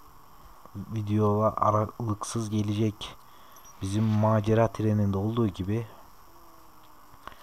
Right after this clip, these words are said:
her gün geliyor videolar. Burada da her gün atmamız lazım. O yüzden çalışmamız lazım.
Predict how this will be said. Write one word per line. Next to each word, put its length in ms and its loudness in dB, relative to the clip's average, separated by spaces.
her 180 -2
gün 300 2
geliyor 320 4
videolar. 640 -2
Burada 400 0
da 80 0
her 200 0
gün 200 0
atmamız 480 -2
lazım. 340 -2
O 120 -2
yüzden 320 0
çalışmamız 720 -2
lazım. 320 -2